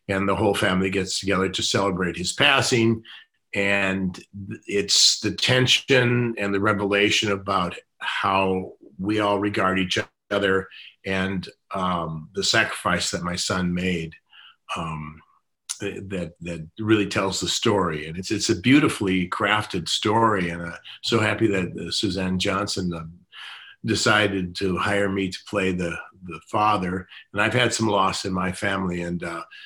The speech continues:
and, um, and I had a ton of, uh, people in the military. And, um,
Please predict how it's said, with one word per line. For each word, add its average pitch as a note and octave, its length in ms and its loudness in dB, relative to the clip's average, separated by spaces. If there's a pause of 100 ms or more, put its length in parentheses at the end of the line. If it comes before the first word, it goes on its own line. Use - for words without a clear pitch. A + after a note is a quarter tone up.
(220)
and, F2 400 -4
um, D#2+ 460 -8
and F2 180 -8
I F2+ 60 -4
had F2 340 -8
a D#2+ 220 -14
ton G2+ 160 -4
of, E2+ 180 -6 (140)
uh, E2 240 -10 (960)
people F2+ 540 -6 (420)
in G#2 140 0
the F#2+ 40 -2
military. F2+ 760 -4
And, D#2+ 220 -10
um, D#2+ 380 -10